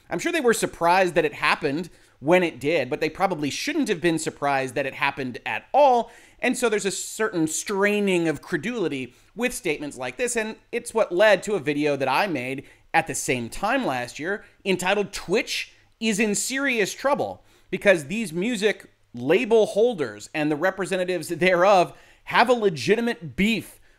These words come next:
with the way Twitch operates, which leads us to the last couple of days. And a few days before that, when word started leaking out that it looked like the N M P A and Twitch were going to come to some kind of understanding.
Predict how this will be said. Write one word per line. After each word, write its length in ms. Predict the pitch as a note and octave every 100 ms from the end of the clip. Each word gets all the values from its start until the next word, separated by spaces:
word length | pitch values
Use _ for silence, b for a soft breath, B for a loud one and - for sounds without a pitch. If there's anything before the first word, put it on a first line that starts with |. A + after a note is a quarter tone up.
| b
with 360 | D3 F#3+ G3
the 100 | G#3+
way 240 | A3 D3+ D3
Twitch 320 | D3+ D3+ D3
operates, 540 | G3+ D#4 D3 E2+ -
which 160 | G3 G3
leads 300 | G3+ E4 B3
us 260 | A#3+ A3 -
to 440 | - C4 A3 A#3+ b b -
the 80 |
last 420 | G3+ F3+ F3 - -
couple 260 | F3+ D#3
of 80 | D3
days. 380 | A3+ F#3 B2+ B2+
And 320 | G3+ F#3+ F#3 _
a 100 | D#3+
few 260 | E3+ - C#4
days 220 | A#3 F#3
before 380 | D#3+ E3 B3+ C#4
that, 300 | D#3+ C#3 D3
when 220 | E3+ E3
word 220 | G3 C4
started 360 | - A3+ F#3+ E3
leaking 260 | F3 F3
out 240 | D3 B2+ B2+ b b b
that 120 | F3+
it 120 | G3
looked 240 | F#3 C#4 -
like 160 | A#3+
the 160 | A#3+ A3
N 140 | F#3
M 140 | F3+ F3
P 280 | - F3 D3+
A 200 | C#3+ D3
and 200 | D3 C#3
Twitch 460 | - G#3 D3+ - b b b
were 140 | F3+
going 420 | C#3+ A#2 G#3+ C#4
to 80 | B3
come 360 | - - G3+ G3+
to 100 | D#3
some 440 | - - F#3+ G#3
kind 320 | G3 F3 E3
of 100 | D#3+ D#3
understanding. 760 | D3+ C#3+ C3+ - B2 G#2+ -